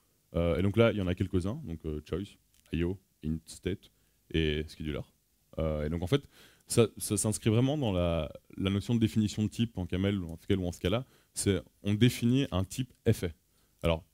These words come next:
ça s'appelle pas un type effet, c'est vraiment formellement un effet, mais cet effet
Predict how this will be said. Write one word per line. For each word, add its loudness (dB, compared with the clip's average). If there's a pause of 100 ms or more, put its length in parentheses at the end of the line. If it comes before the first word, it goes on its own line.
(680)
ça -12
s'appelle -2
pas -2
un -2
type -12
effet, -2
c'est -10
vraiment -2
formellement -2
un -4
effet, -6
mais -6 (140)
cet -6
effet 0